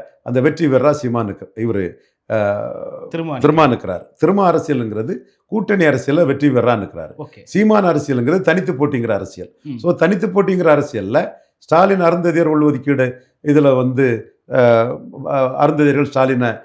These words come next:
Speaker 1: அஹ், க-, கலைஞரை தெய்வமாட்டே பாக்குறாங்க, ஃபுல்லா கன்சாலிடேட் ஆகுறாங்க.
Speaker 2: ம்.
Speaker 1: அப்ப சீமான் அதுல பறையர் தேவேந்திர குல வேளாளருக்கு அஞ்சு சதவீதத்தை உயர்த்தி கொடுக்கணும்னு கேக்குறாரு.
Speaker 2: ம்.
Speaker 1: திருமாவளவன் அந்த இடத்துக்குள்ள, அஹ், கூட்டணி தர்மத்துக்கு தக்கனதான் போக முடியும்.
Speaker 2: ம்.
Speaker 1: ஏன்னா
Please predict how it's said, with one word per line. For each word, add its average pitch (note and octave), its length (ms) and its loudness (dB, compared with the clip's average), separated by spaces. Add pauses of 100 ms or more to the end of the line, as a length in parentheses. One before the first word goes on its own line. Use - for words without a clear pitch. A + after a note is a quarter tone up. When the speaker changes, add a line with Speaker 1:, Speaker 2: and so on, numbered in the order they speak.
(220)
Speaker 1:
அஹ், A#2+ 140 2
க-, B2+ 180 2
கலைஞரை C#3+ 380 2
தெய்வமாட்டே D3 480 2
பாக்குறாங்க, A2+ 540 -4
ஃபுல்லா D3 280 2
கன்சாலிடேட் B2+ 500 -2
ஆகுறாங்க. F#2 380 -4 (220)
Speaker 2:
ம். B2+ 180 -14 (100)
Speaker 1:
அப்ப F3+ 180 0
சீமான் G3+ 340 4
அதுல F3+ 180 4 (300)
பறையர் E3+ 300 4
தேவேந்திர D3+ 340 0
குல C3+ 140 -2
வேளாளருக்கு A#2+ 500 0
அஞ்சு A#2 360 -4 (120)
சதவீதத்தை C#3 320 0
உயர்த்தி D3 260 2
கொடுக்கணும்னு B2 440 -4
கேக்குறாரு. F#2 400 -6 (160)
Speaker 2:
ம். C#3 240 -10
Speaker 1:
திருமாவளவன் G3 580 4
அந்த E3+ 180 4
இடத்துக்குள்ள, D3+ 440 0 (460)
அஹ், D3+ 200 2
கூட்டணி F#3 320 -2
தர்மத்துக்கு D#3+ 560 0
தக்கனதான் G3+ 680 0
போக F#3 200 0
முடியும். B2+ 280 -6
Speaker 2:
ம். - 60 -12
Speaker 1:
ஏன்னா G3 240 -6